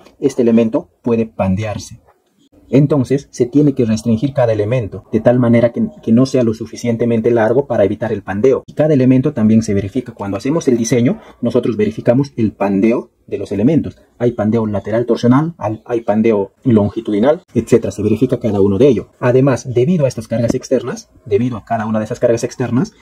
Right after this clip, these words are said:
esta armadura no se deforma apreciablemente. Habrá una deformación, pero esa deformación va a ser mínima. Asumamos que esto está acá,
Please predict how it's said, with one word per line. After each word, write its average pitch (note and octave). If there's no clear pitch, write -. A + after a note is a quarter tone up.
esta A#2+
armadura A#2+
no C3+
se -
deforma A#2+
apreciablemente. G#2+
Habrá D3
una E3
deformación, C3+
pero C3
esa C3
deformación A#2+
va A2
a A2
ser A#2
mínima. A2+
Asumamos B2+
que B2+
esto G#2+
está -
acá, -